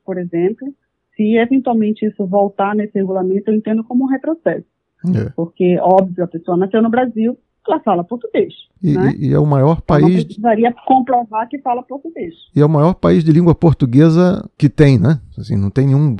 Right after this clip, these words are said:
Speaker 2: país desse tamanho que
Speaker 1: É,
Speaker 2: fale por-,
Speaker 1: então.
Speaker 2: apesar de ser diferente,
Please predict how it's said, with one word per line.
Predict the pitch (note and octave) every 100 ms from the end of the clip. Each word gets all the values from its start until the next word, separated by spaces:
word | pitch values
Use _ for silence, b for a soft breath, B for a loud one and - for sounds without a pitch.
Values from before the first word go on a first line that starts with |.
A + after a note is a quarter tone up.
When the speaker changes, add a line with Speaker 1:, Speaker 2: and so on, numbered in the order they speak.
| -
Speaker 2:
país | C3 B2
desse | G#2+ C3+ -
tamanho | B2 A2+ A#2 C3+
que |
Speaker 1:
É, | A#3+
Speaker 2:
fale | C#3 C#3
por-, | C#3
Speaker 1:
então. | B2
Speaker 2:
apesar | - E3
de | -
ser | D#3
diferente, | A#2 C3+ A#2 E3+ D#3 -